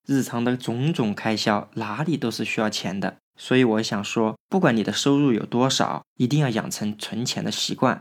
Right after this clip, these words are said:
存钱和不存钱，以后的生活可能对我们来说大有不同呢。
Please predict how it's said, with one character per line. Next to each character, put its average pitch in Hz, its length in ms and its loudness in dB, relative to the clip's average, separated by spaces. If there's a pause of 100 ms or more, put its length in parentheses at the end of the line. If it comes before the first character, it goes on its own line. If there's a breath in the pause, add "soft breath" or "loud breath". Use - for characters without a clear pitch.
(140)
存 139 300 2
钱 131 240 2
和 123 160 -2
不 165 160 -2
存 110 240 -2
钱， 101 320 -2 (140)
以 107 120 0
后 123 140 -4
的 110 80 -2
生 117 240 -2
活 98 300 -4
可 - 120 -6
能 101 120 -2
对 120 100 2
我 113 80 4
们 98 100 0
来 101 140 0
说 110 240 0
大 139 300 -4
有 73 100 -6
不 - 180 -6
同 - 240 -8
呢。 - 120 -8